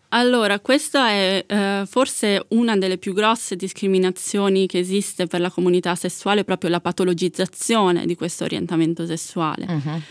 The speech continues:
Speaker 1: Prima di tutto risponderei che gli orientamenti sessuali sono variazioni della sessualità umana, sono tutti naturali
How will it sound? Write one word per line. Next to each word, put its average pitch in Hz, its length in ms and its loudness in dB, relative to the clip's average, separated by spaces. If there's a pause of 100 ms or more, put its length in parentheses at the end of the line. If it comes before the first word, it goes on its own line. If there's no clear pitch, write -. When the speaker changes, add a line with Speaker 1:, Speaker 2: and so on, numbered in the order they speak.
Speaker 1:
Prima 277 240 6
di 277 120 6
tutto 330 260 2
risponderei 202 680 2
che 214 220 -4
gli 208 140 2
orientamenti 226 580 2
sessuali 254 400 0
sono 185 240 0
variazioni 180 480 0
della 190 180 2
sessualità 170 520 -2
umana, 180 340 4
sono 185 260 0
tutti - 300 -2
naturali 208 680 2